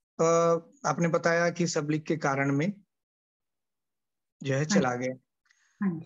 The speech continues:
Speaker 1: तो मैं ये, ये मेरे मन में प्रश्न उठा कि ये वाला जो काल माया का अब जो ब्रह्मांड है, उसमें भी ईश्वरी भी आई हुई है और ब्रह्म सृष्टि भी आई हुई है।
Speaker 2: हाँ जी।
Speaker 1: तो क्या जीव का चुनाव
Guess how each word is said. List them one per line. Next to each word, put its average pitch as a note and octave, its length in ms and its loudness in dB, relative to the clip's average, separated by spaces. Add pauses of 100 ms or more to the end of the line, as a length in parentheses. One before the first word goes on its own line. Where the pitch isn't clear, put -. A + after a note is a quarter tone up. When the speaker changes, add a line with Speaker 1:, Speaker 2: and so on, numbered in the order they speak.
Speaker 1:
तो G3 80 4
मैं G#3 120 8
ये, G#3+ 360 8
ये G3+ 360 6
मेरे F#3 280 4
मन F3+ 140 4
में F3 220 4
प्रश्न E3+ 300 0
उठा D3 400 0
कि G3+ 480 -2 (1300)
ये F3 260 2
वाला A3+ 240 2
जो G#3+ 140 2
काल F3 280 0
माया D#3+ 260 0
का E3+ 320 -4 (240)
अब F#3+ 200 4
जो G3+ 140 4
ब्रह्मांड C#3 480 2
है, F3 260 0 (520)
उसमें F#3 460 0
भी G3+ 380 0 (380)
ईश्वरी E3+ 440 0
भी F#3+ 180 2
आई F#3 200 0
हुई G3 240 0
है A3 220 0
और D3 380 -4 (400)
ब्रह्म A#2+ 180 -6
सृष्टि C3 360 -2
भी D3 100 4
आई C#3+ 180 2
हुई D3+ 220 2
है। E3 220 0
Speaker 2:
हाँ F#3+ 300 -6
जी। - 120 -20 (360)
Speaker 1:
तो G#3 100 2
क्या A3+ 480 2 (380)
जीव F3+ 340 2
का A3 160 0
चुनाव G#3 480 0